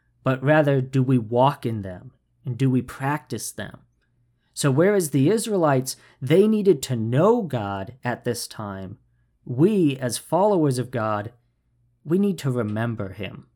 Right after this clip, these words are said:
Not exclude him from our lives, not just put him up on a shelf as we go and live the life that we want to live, but to remember him.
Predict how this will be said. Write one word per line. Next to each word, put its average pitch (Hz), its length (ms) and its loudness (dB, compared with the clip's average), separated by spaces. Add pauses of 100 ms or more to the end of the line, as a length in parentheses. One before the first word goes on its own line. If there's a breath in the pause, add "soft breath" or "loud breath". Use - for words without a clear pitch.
(1120)
Not 160 240 2
exclude 170 640 2
him 151 220 0
from 143 240 -2
our 127 160 2
lives, 143 640 -4 (260)
not 180 180 0
just 190 260 -4
put 180 180 0
him 185 120 2
up 175 160 0
on 160 160 2
a 135 60 -2
shelf 165 460 -2
as 127 180 -4
we 131 100 0
go 143 400 2 (280 loud breath)
and 127 300 2
live 151 260 4
the 143 120 0
life 139 340 0
that 131 160 -2
we 131 120 0
want 131 200 0
to 123 60 0
live, 117 500 -4 (1080)
but 139 160 -2
to 139 120 -2
remember 135 640 2
him. - 420 -10